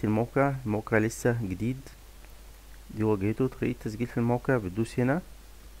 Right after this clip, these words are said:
بتحط الاسم والإيميل والباسورد وعد-، الاسم والإيميل وعدد الإيميل والباسورد وعدد الباسورد،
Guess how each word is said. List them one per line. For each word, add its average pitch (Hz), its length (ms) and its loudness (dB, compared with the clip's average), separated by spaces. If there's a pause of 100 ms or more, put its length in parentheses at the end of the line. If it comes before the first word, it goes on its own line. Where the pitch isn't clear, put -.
(720)
بتحط - 340 -2
الاسم 123 360 -2 (100)
والإيميل 117 520 2 (1120)
والباسورد 127 720 4
وعد-، 123 240 4 (1120)
الاسم 110 360 2
والإيميل 104 520 4
وعدد 117 260 2
الإيميل 117 360 2
والباسورد 107 580 2
وعدد 110 220 4
الباسورد، 123 540 -2